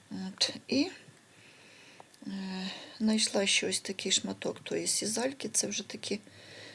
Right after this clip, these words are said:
залишок, такий геть зов-, зовсім. І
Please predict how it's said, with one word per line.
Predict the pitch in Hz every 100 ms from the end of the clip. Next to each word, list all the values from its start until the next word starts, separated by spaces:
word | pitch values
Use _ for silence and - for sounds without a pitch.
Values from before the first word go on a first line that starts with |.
| - - 175
залишок, | 185 214 202 202 - -
такий | 196 - 196
геть | 170 156 151 151
зов-, | 156 147 - 165 165
зовсім. | 139 143 - 156 -
І | 208